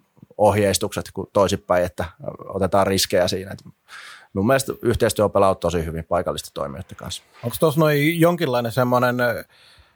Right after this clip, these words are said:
Speaker 2: ää, etu kuitenkin teidän toiminnalle se, että teidän ei itse tarvitse,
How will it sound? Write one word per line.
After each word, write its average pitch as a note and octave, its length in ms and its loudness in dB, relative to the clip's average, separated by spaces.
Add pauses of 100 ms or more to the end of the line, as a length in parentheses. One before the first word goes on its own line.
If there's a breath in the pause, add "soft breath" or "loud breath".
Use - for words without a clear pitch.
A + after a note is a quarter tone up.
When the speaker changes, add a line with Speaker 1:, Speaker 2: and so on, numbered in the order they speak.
(140)
Speaker 2:
ää, A#2+ 280 6 (200)
etu C#3+ 300 2
kuitenkin A#2+ 440 2
teidän D3 300 2
toiminnalle A#2 440 0
se, C3+ 280 2
että A2 120 -2
teidän B2+ 200 4
ei C3+ 180 6
itse C#3 180 0
tarvitse, A#2 600 0